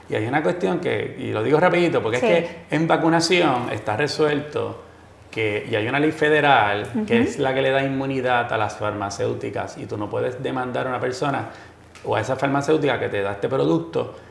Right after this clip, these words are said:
Speaker 1: que aunque esté bien hecho, tú puedes tener una reacción adversa. Y esa inmunidad se le da a la farmacéutica, pero la propia ley exige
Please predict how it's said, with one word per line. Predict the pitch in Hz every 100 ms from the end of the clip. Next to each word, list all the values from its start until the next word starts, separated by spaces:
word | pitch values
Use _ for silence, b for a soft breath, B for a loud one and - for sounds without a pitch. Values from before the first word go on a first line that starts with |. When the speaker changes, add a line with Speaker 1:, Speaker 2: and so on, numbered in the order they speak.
| B
Speaker 1:
que | -
aunque | 120 123
esté | - 139
bien | 185 208
hecho, | 220 214 247 - -
tú | 135
puedes | 123 127
tener | 139 131
una |
reacción | 139 - 120
adversa. | 117 107 107 101 90 - B B B
Y | 131
esa | -
inmunidad | 165 180 185 185 190 156 135 - - - -
se | - 127
le | 117
da | 110
a |
la | 117
farmacéutica, | - 147 151 147 147 143 - 107 101 - - B B B - - -
pero | 120 117 113 -
la | 117 110
propia | 117 113 143
ley | 151 160 165
exige | 147 - - 160 113 101